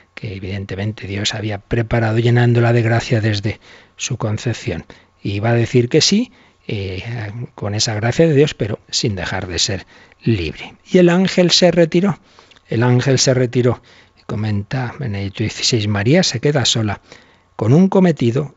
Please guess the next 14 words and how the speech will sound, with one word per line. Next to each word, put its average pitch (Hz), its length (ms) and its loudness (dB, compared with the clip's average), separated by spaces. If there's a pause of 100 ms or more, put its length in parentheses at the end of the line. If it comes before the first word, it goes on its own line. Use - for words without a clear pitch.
que - 100 -2
supera 127 420 0
toda 135 500 0
capacidad 127 640 0
humana. 147 320 2
Ya 113 160 0
no 131 140 4
va 127 100 4
a 120 40 2
ver 120 160 2
los 107 200 0
ángeles 156 480 4
por 110 200 -6
ahí, 156 320 2